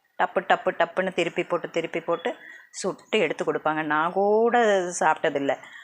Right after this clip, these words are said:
அவருக்கு மட்டும் செஞ்சு கொடுப்பாங்க. ஏன்னா நான் வரும்போது அவங்களுக்கு நல்ல ஏஜ்டு. அப்ப அவங்களுக்கு, அஹ், அப்புறம் நான் இருந்துட்டு எனக்கும் வேணும்ன உடனே ஒரு தடவை எனக்கும் செஞ்சு கொடுத்தாங்க.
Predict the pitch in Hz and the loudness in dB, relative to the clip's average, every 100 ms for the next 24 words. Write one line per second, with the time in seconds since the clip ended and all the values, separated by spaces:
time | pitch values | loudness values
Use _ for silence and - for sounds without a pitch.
0 | - - - 151 185 - 185 175 202 185 | -20 -18 -6 0 0 0 -2 0 -2 0
1 | 160 156 143 151 151 151 170 180 165 165 | -2 -2 0 0 0 0 0 0 2 2
2 | 165 160 165 175 160 156 160 156 151 170 | 0 0 0 0 0 -2 -4 -2 0 0
3 | 165 156 160 156 139 - - - 151 - | 0 0 -2 -4 -6 -6 -6 -12 -6 -2
4 | 151 156 156 - 165 - - - - _ | -2 -2 -6 -2 -2 -2 -10 -20 -20 _
5 | 175 170 160 151 156 - 165 165 160 160 | -14 -10 -6 -4 -4 -2 -2 -2 0 -2
6 | 160 165 196 285 - - - - _ 165 | -2 -2 -2 -4 -8 -20 -20 -20 _ -4
7 | 160 - 202 175 160 165 160 156 151 170 | -2 0 0 2 2 0 -2 -2 0 0
8 | 147 143 151 151 143 - 127 151 143 143 | 0 0 0 -2 -2 -6 -8 -8 -8 -10
9 | - 139 135 | -8 -8 -8